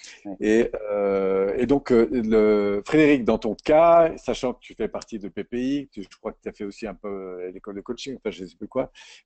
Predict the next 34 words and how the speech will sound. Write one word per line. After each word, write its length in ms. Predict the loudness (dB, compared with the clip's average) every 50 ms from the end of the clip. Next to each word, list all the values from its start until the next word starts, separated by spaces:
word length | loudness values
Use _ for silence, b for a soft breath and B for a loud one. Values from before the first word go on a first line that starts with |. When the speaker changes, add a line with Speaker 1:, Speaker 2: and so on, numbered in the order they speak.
| -8
Speaker 2:
mais 100 | -6 -6 -6
appelle 280 | -8 -8 -8 -8 -8
P 120 | -8 -8 -8
P 120 | -6 -4
I, 180 | -4 -4 -6 -8
parce 300 | -10 -14 -20 -20 -12 -4
qu'il 100 | -2 0
y 40 | 0
a, 20 |
il 40 | 2
y 40 | 0
a 40 | 0
deux 140 | 0 0 0
tarifs. 380 | 0 0 0 0 -2 -2 -2
Il 40 | -6
y 20 |
a 40 | -6
un 40 | -4
tarif 240 | -2 -4 -4 -2 -4
à 60 | -6
cent 160 | -6 -6 -8
quarante-sept 380 | -6 -4 -4 -4 -4 -4 -6 -4
euros 320 | -2 -2 0 0 0 -2 -2
ou 120 | -2 -4
un 60 | -6
tarif 260 | -6 -6 -8 -8 -6
à 60 | -8 -8
quatre-vingt-quinze 560 | -10 -10 -10 -6 -6 -6 -6 -6 -8 -8 -8
euros, 260 | -8 -6 -6 -8 -8 _ b b b b b b b b b b _ -14
euh, 260 | -12 -10 -10 -10 -10 -12 _
pour 140 | _ -14 -12
les, 480 | -10 -10 -8 -8 -8 -10 -10 -12 -12 -14 -16 -16 -20 -20 _ _
pour 120 | -18 -18 -16
les 540 | -16 -14 -14 -12 -12 -12 -14 -14 -16 -18